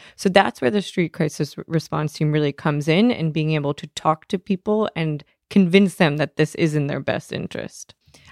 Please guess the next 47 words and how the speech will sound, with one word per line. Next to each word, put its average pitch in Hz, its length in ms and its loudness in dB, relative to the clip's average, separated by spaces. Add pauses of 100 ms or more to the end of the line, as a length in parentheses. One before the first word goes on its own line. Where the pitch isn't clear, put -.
And 240 140 4
so 247 120 2
I 220 100 4
had 226 100 2
also 240 320 2
asked 170 300 2
Stephanie 165 360 2
Cheery 160 300 2
about 160 320 0
this 151 260 -4
of, 156 140 -4
oh, 156 240 2
if 156 140 -6
this 160 180 -2
guy 151 240 4
was 147 560 -2
resisting, 165 960 2
um, 143 480 2
going 156 360 2
into 151 260 -4
care, 165 420 4
why 147 220 2
couldn't 147 320 -6
you 151 60 -2
just 147 200 -2
fifty-one 147 480 -2
fifty - 340 -2
him? 151 280 -2 (340)
And 165 260 2
so - 140 0
she, 175 300 2
she 202 180 2
talked 180 260 2
about 156 220 2
how 170 200 2
important 151 520 0
it 143 80 2
is 139 100 -2
to 151 120 -6
sort 151 180 0
of 139 80 -4
have 147 220 2
that 143 160 2
empathy 147 420 -4
and - 160 -6
give 147 200 -4
them 98 360 -4